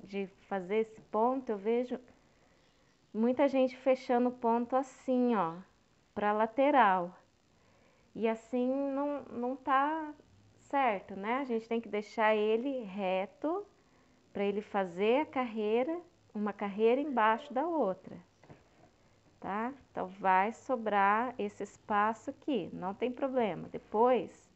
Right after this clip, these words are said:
a gente vai resolver ele na hora de fazer a, o contorno de festanê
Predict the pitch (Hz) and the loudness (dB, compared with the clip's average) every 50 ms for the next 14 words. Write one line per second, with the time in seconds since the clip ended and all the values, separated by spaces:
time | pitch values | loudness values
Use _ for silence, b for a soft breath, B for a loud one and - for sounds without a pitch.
0 | _ - 190 185 196 180 - 202 185 214 220 220 220 196 208 226 240 226 220 220 | _ -10 -8 -8 -10 -10 -8 -6 -4 -2 -2 -2 -2 0 0 0 0 0 0 0
1 | 220 254 277 254 190 160 - - - 175 _ _ b b b b b b b b | 0 0 0 0 -2 -4 -6 -10 -12 -18 _ _ b b b b b b b b
2 | b b _ _ _ _ _ _ b b b b b b b - 185 185 190 196 | b b _ _ _ _ _ _ b b b b b b b -8 -4 -2 -2 -2
3 | 196 202 190 - - - 214 214 208 190 175 170 170 180 180 185 196 214 226 247 | -2 -4 -8 -10 -8 -2 -2 -2 -2 -2 -6 -8 -6 -6 -4 -4 -4 -4 -4 -6
4 | - - _ _ _ _ _ _ _ _ _ _ b b b b b b b b | -8 -14 _ _ _ _ _ _ _ _ _ _ b b b b b b b b
5 | b b b b - - - 170 165 160 151 - 185 190 196 - _ - 196 - | b b b b -20 -18 -16 -14 -14 -14 -16 -16 -18 -20 -20 -16 _ -12 -8 -2
6 | - 269 247 247 247 - 226 220 240 254 277 285 233 - 262 262 254 - 302 294 | 2 2 2 2 2 2 2 4 4 4 2 0 -2 -2 -2 -4 -2 -2 -4 -4
7 | 294 - - 320 320 311 240 175 151 151 | -4 -2 -2 -2 0 0 -2 -4 -6 -10